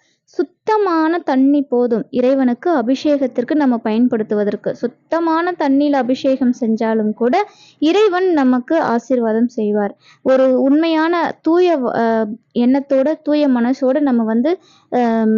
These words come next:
அபிஷேகம் செய்றோம், சுத்தமான தண்ணி வச்சா கூட அங்க இறைவன் எழுந்தருளி நமக்கு அருள் பாலிப்பார். தூய வாழ்க்கை வாழ வேண்டும்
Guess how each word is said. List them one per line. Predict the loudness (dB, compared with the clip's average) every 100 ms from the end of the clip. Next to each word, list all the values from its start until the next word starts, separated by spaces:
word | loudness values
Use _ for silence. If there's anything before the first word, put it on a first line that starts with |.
| -2 -4
அபிஷேகம் | -4 -2 0 2 0 0
செய்றோம், | 0 0
சுத்தமான | -2 -4 -2 0 0
தண்ணி | 0 0 0
வச்சா | 0 -4 -6 -4
கூட | -4 -4 -4 -8 _ _ _
அங்க | -4 -2 0 0 0 0
இறைவன் | 0 0 2 2
எழுந்தருளி | 2 2 2 2 0 0 0
நமக்கு | 0 0 0 -2
அருள் | 0 -2
பாலிப்பார். | -2 -2 -2 -4 -6 -6 _
தூய | -2 0 0
வாழ்க்கை | 0 -2 -2 -2 -2 -2
வாழ | -2 -2 -2
வேண்டும் | -2 0 0 0 -2